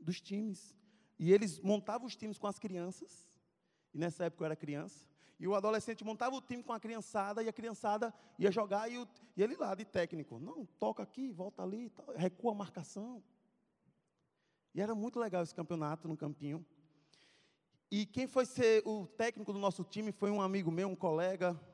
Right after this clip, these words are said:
chamado Corró. Corró, ele era o melhor jogador que já existiu no mundo. Você conhece Cristiano Ronaldo? Você conhece Messi? Ele é uma mistura dos dois, só que muito melhor.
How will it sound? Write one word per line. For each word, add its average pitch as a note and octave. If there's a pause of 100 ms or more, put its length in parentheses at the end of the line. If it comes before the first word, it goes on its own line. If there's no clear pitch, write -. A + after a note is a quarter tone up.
(760)
chamado D#3 (240)
Corró. A#2+ (1900)
Corró, A3+ (340)
ele F#3
era G3+
o G3+
melhor G3
jogador F#3 (300)
que E3
já E3+
existiu E3+
no F3+
mundo. B2+ (400)
Você B3
conhece B3
Cristiano G3+
Ronaldo? E3 (600)
Você -
conhece G#3
Messi? G3 (460)
Ele F3
é G3
uma G#3+
mistura A3+
dos G#3
dois, F#3
só G#3
que -
muito G#3+
melhor. D3